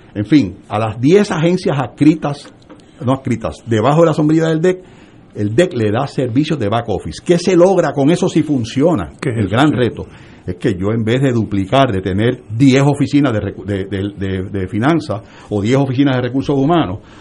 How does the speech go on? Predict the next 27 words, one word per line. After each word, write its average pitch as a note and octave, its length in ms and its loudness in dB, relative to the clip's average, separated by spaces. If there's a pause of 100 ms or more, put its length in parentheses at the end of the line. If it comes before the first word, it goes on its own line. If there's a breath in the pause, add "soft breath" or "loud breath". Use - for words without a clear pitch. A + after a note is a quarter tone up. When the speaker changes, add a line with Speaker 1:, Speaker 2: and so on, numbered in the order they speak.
(200 loud breath)
Speaker 1:
como F#2+ 240 -2
pasa B2 240 0
en D3 60 4
los C3+ 100 4
municipios, C#3 420 4
que A2 60 -2
tenemos C3+ 220 0
setenta G#2+ 420 -2
y G#2+ 60 2
ocho C3 200 2
oficinas C3 420 0
de, A#2+ 100 0
de, A#2 320 -2
de A2+ 160 -2
recursos B2 340 -4
humanos, D3 340 0
setenta G#2 300 -4
y G2 40 2
ocho B2+ 240 2
oficinas B2+ 460 -2 (260 loud breath)
de A2+ 100 0
fondos C3 260 0
federales, B2+ 340 4
setenta A2+ 320 -2
y A2 40 4
ocho C3+ 200 2
oficinas C#3 460 0